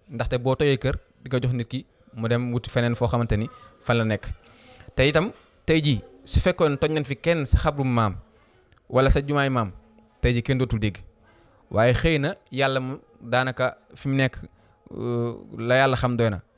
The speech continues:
Fi mu nekk nit ñi mën nañ ni seen intérêt bopp sax moom moo leen gën a jege ka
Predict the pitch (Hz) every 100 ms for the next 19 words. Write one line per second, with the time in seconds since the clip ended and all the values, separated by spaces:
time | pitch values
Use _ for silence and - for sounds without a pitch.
0 | _ _ _ 120 127 135 139 135 123 135
1 | 135 120 120 127 147 135 135 123 117 123
2 | - 151 156 131 127 123 117 117 117 -
3 | 117 117 107 117